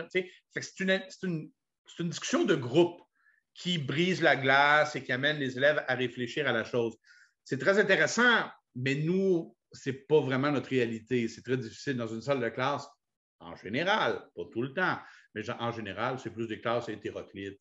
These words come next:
ou, euh, hétérogènes, ou, ben, hétéroclites aussi, <laughs> mais hétérogènes,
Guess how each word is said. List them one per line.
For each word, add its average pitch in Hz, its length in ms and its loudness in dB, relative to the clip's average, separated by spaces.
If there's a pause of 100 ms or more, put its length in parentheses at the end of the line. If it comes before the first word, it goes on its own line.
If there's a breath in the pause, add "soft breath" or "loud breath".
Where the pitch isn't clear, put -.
ou, 87 140 -14
euh, 80 40 -18 (640 loud breath)
hétérogènes, 117 840 0
ou, 107 320 -12
ben, 131 240 -2
hétéroclites 123 500 -6
aussi, - 260 -10 (280)
<laughs> 247 400 -4
mais 220 200 0 (280)
hétérogènes, 165 680 2